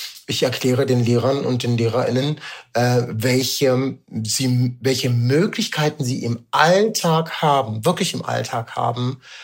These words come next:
um dort, ähm, Hilfe zu leisten.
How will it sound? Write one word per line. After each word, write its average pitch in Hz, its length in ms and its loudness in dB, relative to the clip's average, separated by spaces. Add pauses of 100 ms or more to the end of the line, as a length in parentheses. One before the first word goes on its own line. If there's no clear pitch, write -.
(120)
um 143 320 0
dort, 127 480 2
ähm, 120 520 0 (340)
Hilfe 120 320 -2
zu - 160 -6
leisten. - 640 -10